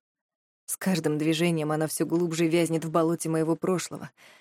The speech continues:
и я не могу ей помочь. Одно мое неловкое вмешательство, и она задохнется, поглощенная чужой тайной.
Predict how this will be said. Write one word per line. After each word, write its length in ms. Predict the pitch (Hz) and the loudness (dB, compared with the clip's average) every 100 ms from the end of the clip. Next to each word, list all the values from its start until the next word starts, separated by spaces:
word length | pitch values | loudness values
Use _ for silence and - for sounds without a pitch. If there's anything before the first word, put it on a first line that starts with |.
| _ _ - | _ _ 2
и 60 | |
я 200 | 202 190 | 4 4
не 120 | 170 156 | 2 2
могу 260 | 156 160 | -2 -2
ей 160 | 165 - | -4 -4
помочь. 500 | 156 147 156 - - _ _ _ _ _ _ _ | -8 -8 -6 -8 -10 _ _ _ _ _ _ _
Одно 320 | - 180 208 196 | 0 4 6 6
мое 200 | 185 180 | 6 6
неловкое 520 | 180 190 175 180 170 | 6 4 4 2 2
вмешательство, 800 | 170 - 208 - - - 165 - _ _ _ _ _ 214 | 2 0 -4 -4 -8 -10 -12 -16 _ _ _ _ _ 4
и 60 | |
она 220 | 202 196 | 6 6
задохнется, 680 | 175 170 165 185 190 170 156 | 4 2 2 2 2 2 -2
поглощенная 800 | - 147 160 - - 170 156 160 | -2 2 2 0 -2 -2 -2 -4
чужой 360 | - 165 160 156 | -4 -4 -4 -4
тайной. 540 | - 160 160 190 | -8 -10 -10 -14